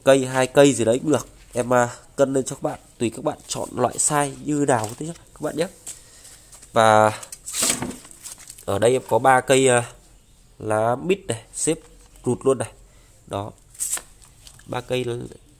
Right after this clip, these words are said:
lá mít xếp rụt luôn này. Đấy. Đó. Những cây này thì, à,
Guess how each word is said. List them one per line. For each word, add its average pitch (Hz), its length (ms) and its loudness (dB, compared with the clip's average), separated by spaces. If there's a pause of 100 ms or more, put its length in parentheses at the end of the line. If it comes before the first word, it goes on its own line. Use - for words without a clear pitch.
(360)
lá 110 140 -4
mít 147 200 -6
xếp - 220 -6
rụt 107 120 -10
luôn 113 140 -4
này. 101 120 -14 (300)
Đấy. 107 220 -12 (2500)
Đó. 110 220 -10 (880)
Những 117 160 -8
cây 127 180 0
này 107 180 -2
thì, 107 160 -4
à, 104 240 0